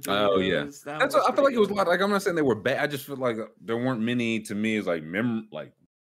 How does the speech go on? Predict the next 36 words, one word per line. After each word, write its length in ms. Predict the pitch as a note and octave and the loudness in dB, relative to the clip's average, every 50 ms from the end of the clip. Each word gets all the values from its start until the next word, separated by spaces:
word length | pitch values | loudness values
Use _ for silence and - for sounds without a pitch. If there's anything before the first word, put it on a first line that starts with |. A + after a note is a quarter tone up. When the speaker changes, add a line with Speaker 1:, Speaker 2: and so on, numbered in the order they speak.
| _ _ _ _ _ _ _ _ - | _ _ _ _ _ _ _ _ -4
Speaker 1:
Budweiser, 1120 | E2+ G2 G#2 G2 F2 F2 E2+ E2+ F2 F2 D#2+ C#2+ D#2+ D#2+ D2+ D2 B1+ A1+ C#2+ C#2+ C2+ C2 | 0 0 0 0 0 0 0 2 0 0 -2 -4 -8 -8 -8 -8 -8 -8 -8 -8 -8 -8
uh, 20 | C#2 | -8
you 140 | D2+ E2+ F2 | -8 -6 -6
know 80 | F2+ | -4
what 80 | F2+ F#2 | -4 -4
I 40 | F2+ | -4
mean? 460 | F#2 F#2 F#2+ F#2+ F#2 F2+ F2 F2+ - | -4 -4 -4 -4 -4 -6 -8 -10 -12
Speaker 2:
Yeah, 300 | - E3+ E3+ D#3 - C2+ | -8 -6 -4 -4 -4 -4
Speaker 1:
Uh, 0 | |
Speaker 2:
there 160 | - - E3+ | -4 -6 -6
was 180 | F3+ F#3 F#3 - | -8 -8 -8 -8
nothing 400 | G3+ G#3+ G#3+ - C#4 B3+ A#3 G3+ | -10 -12 -12 -12 -14 -14 -12 -12
really 360 | E3 D3+ D#3 D#3+ D#3+ D#3 D3+ | -12 -10 -10 -8 -8 -10 -10
memorable. 840 | C#3+ C#3 C#3 C#3 C#3 C3+ B2+ A#2 - - A2+ A#2 A#2+ B2+ C#3+ D3 _ _ _ _ _ _ _ _ _ _ _ _ - | -12 -14 -14 -14 -12 -14 -14 -14 -14 -16 -16 -14 -16 -18 -18 -20 _ _ _ _ _ _ _ _ _ _ _ _ 0
Speaker 1:
Yeah, 100 | A#2 G#2+ | 0 2
no 140 | G#2 B2 | 4 4
one 140 | D3+ E3 D#3+ | 4 4 4
I 40 | D3 | 4
was 160 | C#3 B2+ G#2+ | 4 2 2
with 140 | A2+ A#2 G#2+ | 0 -2 -2
even 260 | A2+ A2 G2+ F#2 F#2 | -2 -2 -2 -4 -6
scanned. 360 | - - - G#2+ G#2 F#2 B1+ | -8 -10 -10 -8 -8 -6 -4
I, 140 | C2+ G2+ C#3+ F3 E3 C#3+ B2+ - - _ _ _ _ _ _ _ _ _ _ _ _ - - - _ _ _ - | -2 -2 -2 -2 -4 -12 -14 -14 -18 _ _ _ _ _ _ _ _ _ _ _ _ -20 -20 -20 _ _ _ -6
nah, 200 | - E3 G#3+ D3 | -2 0 0 2
nobody, 280 | - - F#3+ A3 A3 E3 F3 D#3+ D#3 | 2 2 2 2 2 4 4 2 2
like, 200 | D#3 D3+ C#3+ - | 0 -2 -4 0
it 60 | - | 0
wasn't 220 | E3+ G3+ G#3+ F#3 F3+ | 4 4 4 4 4
even 140 | F3 E3 E3 | 2 2 2
like, 160 | D#3+ D#3 C3+ | 2 2 4
"Oh, 240 | C3+ C#3 F3+ G3 D3+ | 4 4 4 4 4
what 180 | D3+ F3+ F#3+ F3+ | 2 2 2 0
is 120 | F3+ D#3+ | 0 0
that?" 100 | D#3 D#3 | 2 2
I 80 | A2+ C#3+ | 2 4
don't, 300 | F3 E3 - - - - | 2 2 0 -2 -10 -20